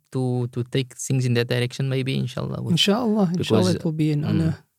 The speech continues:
Speaker 2: to, to
Speaker 1: mm.
Speaker 2: assist in, in that regard. And, and the good folks watching this are perhaps also able to,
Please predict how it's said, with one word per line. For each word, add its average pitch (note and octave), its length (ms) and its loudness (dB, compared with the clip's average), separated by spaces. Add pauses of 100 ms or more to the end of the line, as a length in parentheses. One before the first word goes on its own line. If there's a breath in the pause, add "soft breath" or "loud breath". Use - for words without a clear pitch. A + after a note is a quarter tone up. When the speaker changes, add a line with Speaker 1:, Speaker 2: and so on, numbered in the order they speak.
Speaker 2:
to, D3+ 220 2
to D3 100 0
Speaker 1:
mm. D3 40 -2
Speaker 2:
assist - 400 -2
in, D#3 100 -2
in D#3+ 120 -2
that C#3+ 180 0
regard. D#3+ 180 2
And, F3 220 0
and F3 300 0
the F3 180 -2
good F3+ 220 2
folks F#3+ 300 2
watching D3+ 360 2
this E3+ 220 2
are D#3 60 -2
perhaps D3+ 440 -2
also F3 340 0
able E3+ 300 2
to, D#3+ 260 4